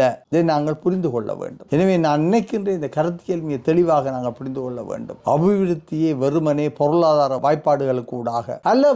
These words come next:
வாழ்க்கை தர சுட்டங்களுக்கூடாக அல்லது அந்நிய செலாவணுடைய வரவு செலவுகளுக்கூடாக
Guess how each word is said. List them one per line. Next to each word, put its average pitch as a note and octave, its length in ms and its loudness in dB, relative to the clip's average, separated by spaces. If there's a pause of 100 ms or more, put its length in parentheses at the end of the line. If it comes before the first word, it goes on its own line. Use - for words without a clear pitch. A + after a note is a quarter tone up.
வாழ்க்கை C4+ 380 2
தர A#3+ 240 -4
சுட்டங்களுக்கூடாக F3+ 1200 -2
அல்லது G3+ 340 4 (120)
அந்நிய G3 400 0
செலாவணுடைய F3 640 2 (360)
வரவு E3+ 360 2
செலவுகளுக்கூடாக C3+ 1040 -4